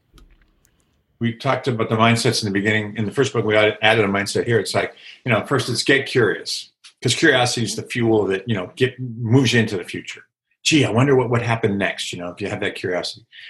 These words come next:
Then radical collaboration, 'cause, you know, you gotta be out in the world working with people. Reframing the problem is the really big one. Reframes are,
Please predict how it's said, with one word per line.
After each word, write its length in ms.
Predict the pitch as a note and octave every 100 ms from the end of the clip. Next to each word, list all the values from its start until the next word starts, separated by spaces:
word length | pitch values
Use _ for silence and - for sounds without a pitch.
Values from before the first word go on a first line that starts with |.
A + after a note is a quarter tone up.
| -
Then 160 | B2+ A#2
radical 320 | A#2 C3 A#2
collaboration, 560 | - A#2+ A2+ C3 C3+ F#2+
'cause, 300 | G2 - A2
you 80 |
know, 80 | F#2
you 120 | E2+
gotta 160 | F#2 F2+
be 100 | F2
out 100 | F#2
in 60 | F#2+
the 80 | G2+
world 320 | G#2 G2+ - _
working 260 | A2+ B2+ A#2+
with 160 | F2+ -
people. 320 | - _ _ _ - - -
Reframing 560 | C#3+ F#3+ F#3 F3 F3
the 80 | D#3+
problem 400 | - D#3+ F3+ G#2+
is 120 | F#2+
the 140 | A2 F#2
really 280 | B2+ F3 C3+
big 200 | G#2 F2
one. 100 | F2+
Reframes 540 | B2+ C#3 D3 C3 A#2+
are, 320 | G#2+ G#2 G2+